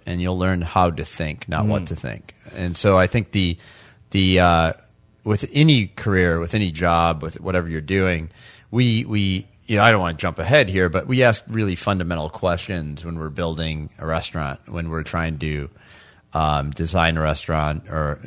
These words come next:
Speaker 1: design an experience that we want people to have. And, um, that's really the tone that Grant set right away when we first met to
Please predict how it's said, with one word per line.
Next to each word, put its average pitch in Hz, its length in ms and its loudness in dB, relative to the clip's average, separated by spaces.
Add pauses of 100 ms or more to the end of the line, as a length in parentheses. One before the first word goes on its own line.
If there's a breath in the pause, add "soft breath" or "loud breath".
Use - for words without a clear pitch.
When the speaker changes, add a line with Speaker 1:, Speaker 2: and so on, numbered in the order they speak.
Speaker 1:
design 80 300 -4
an 76 80 -8
experience 80 640 -6
that 69 100 -6
we 73 120 -6
want 73 380 -8
people 78 280 -8
to 76 80 -4
have. 76 480 0 (640 soft breath)
And, 90 560 2
um, 85 580 0
that's 143 220 2
really 120 140 2
the 90 80 0
tone 101 260 0
that 87 200 -2
Grant 98 400 0
set 85 360 -2
right 85 200 -2
away 90 260 2
when 80 160 -4
we 82 140 -2
first 82 320 -6
met 80 300 -2 (220)
to 76 400 -4